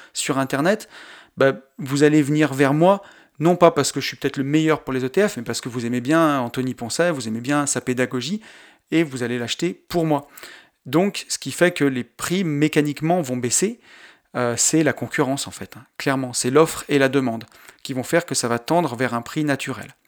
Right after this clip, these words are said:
Donc voilà, on a vu un petit peu tout ce qui permettait de définir la valeur d'une chose, que ce soit la valeur en éch-, en usage, la valeur en échange, ou le prix naturel qui correspond au prix de production des choses.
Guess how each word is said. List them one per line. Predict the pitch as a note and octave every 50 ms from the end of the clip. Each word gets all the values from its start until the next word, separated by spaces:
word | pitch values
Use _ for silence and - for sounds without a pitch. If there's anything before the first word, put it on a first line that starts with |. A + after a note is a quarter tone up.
| _ _ _ - - - - - - - - - - - - - - _ _ _ _ _ -
Donc | E3 A3 F3+
voilà, | D3 B2+ B2 A#2+
on | B2 B2+
a | C3
vu | B2+ C#3 F#3 F#3
un | D#3
petit | C#3+ - C3+
peu | B2 - E3 F#3+ G3+
tout | - - G3 G#3+
ce | -
qui | - - C#3
permettait | - D#3 C#3+ D3 C#3 C#3 - E3+
de | C3+ C3
définir | A#2 C3+ C3+ - - E3 D#3 E3 C#3
la | B2+ A#2+
valeur | A#2+ C3+ C3+ B2+ A#2+
d'une | A#2+ A#2 A2
chose, | - - B2+ C3+ -
que | - B2+
ce | A#2 - -
soit | - - A#2
la | A#2
valeur | A2 A#2 A#2 A#2+ A#2 A2
en | A#2 C3 B2
éch-, | B2 A#2+ A#2+ A#2 - - - - -
en | C3 B2+ B2+
usage, | C3 A#2+ A2 C3+ C#3+ F3 F#3 F3+ E3 - - - - _ _ -
la | B2+ B2
valeur | C3 C3+ C#3+ C#3+ C#3 C#3 C#3
en | C3+ C3+
échange, | C3+ A#2+ - - C#3+ D#3+ F3+ E3+ - - - - - _ _ -
ou | F3 E3+ F3+
le | D#3 -
prix | - - - - E3
naturel | D#3 C#3+ - - B2+ A#2 G#2+ A2+ B2+ C#3+ C#3 - _ -
qui | - - D3
correspond | - C#3 A#2 A#2+ A#2+ - - D#3+ D3
au | -
prix | - - - - F3
de | D#3 -
production | - - - C#3+ C3 C#3 B2 - - - D3 D3
des | C3 A#2
choses. | - - - F#2 -